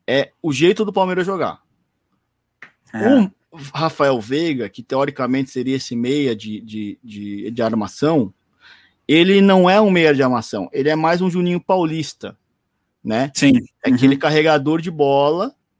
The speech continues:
Speaker 1: né, que tem velocidade e consegue
Speaker 2: Uhum.
Speaker 1: fazer uma tabela e entrar batendo,
Speaker 2: Uhum.
Speaker 1: né? Ou ele abre pra receber, pra fazer um cruzamento, mas ele não é o cara que vai pensar o jogo,
Speaker 2: É.
Speaker 1: né?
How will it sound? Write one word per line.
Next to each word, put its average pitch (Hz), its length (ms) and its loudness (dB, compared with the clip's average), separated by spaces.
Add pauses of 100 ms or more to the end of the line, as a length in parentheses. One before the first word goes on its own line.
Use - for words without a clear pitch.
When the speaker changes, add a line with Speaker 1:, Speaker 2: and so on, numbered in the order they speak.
(100)
Speaker 1:
né, 127 160 -6
que - 100 -14
tem 147 160 -2
velocidade 147 1000 -2
e 180 80 -12
consegue 151 680 -4
Speaker 2:
Uhum. 135 60 -6
Speaker 1:
fazer 147 280 -4
uma 147 160 -4
tabela 151 540 -2
e 180 40 -6
entrar 170 260 -6
batendo, 151 600 -4 (340)
Speaker 2:
Uhum. 120 340 -8
Speaker 1:
né? 113 240 -10 (640)
Ou 143 160 2
ele 156 200 0
abre 156 440 0
pra 151 180 -6
receber, 143 480 -2
pra 151 120 -6
fazer 160 240 -4
um 160 80 -6
cruzamento, 156 640 -4
mas 127 120 -2
ele 151 140 -2
não 160 260 0
é 190 60 4
o 196 60 2
cara 185 380 2
que 139 100 -16
vai 131 140 -4
pensar 120 320 -8
o 113 100 -4
jogo, 95 260 -12 (220)
Speaker 2:
É. 127 220 -4
Speaker 1:
né? 120 240 -6